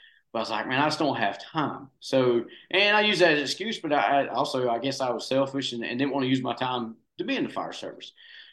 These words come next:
So we got out of high school. Uh, still, still remain friends with him today. We got out of high school, and two thousand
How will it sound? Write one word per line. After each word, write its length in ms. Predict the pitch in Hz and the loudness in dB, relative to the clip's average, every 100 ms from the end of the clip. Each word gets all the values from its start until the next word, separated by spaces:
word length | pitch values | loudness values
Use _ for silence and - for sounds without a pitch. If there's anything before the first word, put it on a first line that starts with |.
| - | -16
So 680 | - 170 160 151 135 131 - _ _ _ _ _ _ _ - | -2 6 8 8 6 2 -8 _ _ _ _ _ _ _ -4
we 60 | |
got 140 | 135 160 | 2 6
out 160 | 160 | 6
of 60 | 156 | 8
high 180 | 156 156 | 8 8
school. 640 | 156 170 156 151 143 135 - _ _ _ - | 6 4 4 4 0 -4 -12 _ _ _ -2
Uh, 220 | 110 113 | 2 4
still, 320 | - 170 170 | 4 4 4
still 220 | - 190 | 2 2
remain 240 | 170 156 139 | 4 4 4
friends 260 | 160 160 | 2 2
with 140 | 147 147 | 0 0
him 100 | 143 | -2
today. 280 | 131 151 | 2 2
We 60 | 123 | 4
got 140 | 135 | 2
out 120 | 139 131 | 4 4
of 40 | |
high 140 | 139 | 4
school, 420 | 135 160 147 143 - - _ _ _ | 2 0 2 0 -2 -16 _ _ _
and 600 | 120 127 127 123 120 117 - - - _ _ _ _ _ _ _ _ _ | 0 2 2 2 0 -2 -8 -18 -20 _ _ _ _ _ _ _ _ _
two 120 | - | 2
thousand 580 | 165 165 160 135 123 113 | 6 8 6 4 -2 -6